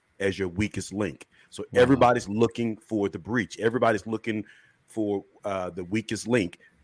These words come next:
Speaker 1: because they can get you that way. So in the military, you have to know your weaknesses and you have to be accountable. You can't run as fast as I can. Everybody's gonna make you run faster.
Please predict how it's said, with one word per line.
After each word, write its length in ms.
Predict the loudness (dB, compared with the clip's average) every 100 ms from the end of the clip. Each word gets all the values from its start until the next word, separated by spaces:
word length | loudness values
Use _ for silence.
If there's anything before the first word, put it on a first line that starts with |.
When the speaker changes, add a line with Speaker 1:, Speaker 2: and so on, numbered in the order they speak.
| -12
Speaker 1:
because 240 | -8 -4
they 120 | -2 -2
can 140 | -2
get 260 | -2 -2 -2
you 60 |
that 180 | -6 -6
way. 120 | -6
So 240 | -2 -2 0
in 120 | -2
the 80 | 0
military, 640 | 4 6 4 2 0 -2 _ -20 _
you 200 | -2 0
have 520 | 0 0 4 4 4 0
to 120 | 0
know 220 | 2 2
your 140 | 0 -2
weaknesses 500 | -4 -6 -12 -10 -4
and 160 | -2
you 120 | -2 -2
have 320 | 0 0 0
to 100 | -2
be 100 | -4
accountable. 440 | -4 -4 -4 -6
You 100 | -6
can't 220 | 0 0
run 140 | 2 0
as 80 | 2
fast 300 | 6 6 4
as 100 | 4
I 120 | 6
can. 380 | 6 4 4 4 -2 -20 -20 _ _ _ _ _ _ _ _ _ 4
Everybody's 600 | 6 8 8 8 6 6
gonna 180 | 2 2
make 220 | 0 -2
you 100 | -2
run 200 | 0 -2
faster. 500 | -6 -8 -10 -16